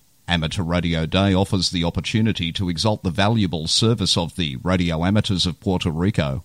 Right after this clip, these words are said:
and their contribution to the development and evolution of this important means of communication in our society, the governor's proclamation declared.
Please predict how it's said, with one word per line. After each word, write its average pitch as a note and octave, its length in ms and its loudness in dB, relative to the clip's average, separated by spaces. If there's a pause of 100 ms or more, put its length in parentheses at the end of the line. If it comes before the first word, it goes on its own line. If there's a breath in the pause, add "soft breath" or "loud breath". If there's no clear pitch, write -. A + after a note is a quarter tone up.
and A2+ 200 2
their A#2+ 100 4
contribution A2 720 2
to - 140 0
the D#2+ 120 -4
development E2 720 -2 (100)
and G#2+ 220 2
evolution G2 480 2
of F#2+ 80 -2
this G#2 180 2
important G#2 520 2
means F#2 280 2
of F2 140 -4
communication F2 760 0
in E2 120 0
our D2+ 180 -4
society, G2+ 800 0
the F#2 80 -4
governor's F2+ 440 0
proclamation F2+ 720 2
declared. F#2+ 600 -2